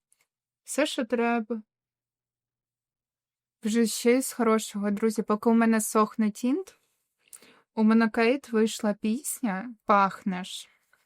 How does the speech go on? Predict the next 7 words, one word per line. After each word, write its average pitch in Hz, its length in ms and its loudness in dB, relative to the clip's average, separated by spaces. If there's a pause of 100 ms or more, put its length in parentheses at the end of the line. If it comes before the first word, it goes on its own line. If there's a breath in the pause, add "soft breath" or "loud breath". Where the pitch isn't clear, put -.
(140)
Супер, 214 600 -4
до 226 100 -2
речі, 233 380 0
у - 20 -4
Монокейт 220 560 -2
щось, - 480 -4 (1500 soft breath)
ой, 277 240 6